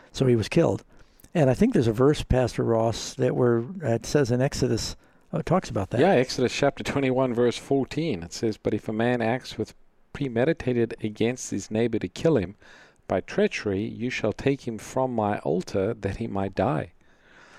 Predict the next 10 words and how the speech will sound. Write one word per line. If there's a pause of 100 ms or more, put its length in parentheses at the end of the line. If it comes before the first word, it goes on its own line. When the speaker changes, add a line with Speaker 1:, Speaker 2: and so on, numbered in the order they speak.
(140)
Speaker 2:
So
almost
in
anticipation
of
somebody
fleeing
into
the
temple,